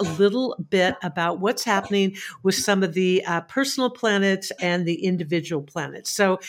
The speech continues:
let's start with the beginning of the month, 'cause we actually start out with a bit of a bang here, because we've got a couple of conjunctions. And anytime that we have conjunctions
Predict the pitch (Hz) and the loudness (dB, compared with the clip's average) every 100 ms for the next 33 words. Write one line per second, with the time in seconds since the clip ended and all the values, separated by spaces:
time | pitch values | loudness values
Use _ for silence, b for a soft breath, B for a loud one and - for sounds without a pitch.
0 | B B - 208 320 - - - 262 254 | B B -2 4 4 2 -4 2 4 4
1 | 208 208 214 - 202 208 196 185 185 302 | 2 0 0 0 2 4 4 2 2 2
2 | 349 240 180 196 - 202 240 - 285 - | 0 -2 0 0 2 0 0 -2 0 2
3 | 226 196 190 180 196 196 165 147 - 220 | 2 4 4 2 0 0 -2 -4 2 4
4 | 285 - 180 165 170 147 185 185 262 349 | 2 0 0 0 -2 -2 2 2 2 -2
5 | 285 175 131 101 160 269 277 B B B | 0 0 0 2 2 2 0 B B B
6 | 208 226 220 226 226 202 202 - 262 269 | 0 2 2 2 2 2 0 -2 -4 -2
7 | 269 262 - - - - 202 196 - 190 | 0 0 -4 -16 -12 -6 -2 -2 -2 -2
8 | 180 - 156 151 160 185 220 277 269 254 | -2 -4 -4 -4 -2 0 -2 -4 -4 -4
9 | 233 208 214 214 - 220 196 185 190 196 | -2 -2 -2 -4 -4 -4 0 -2 -2 0
10 | 190 | 0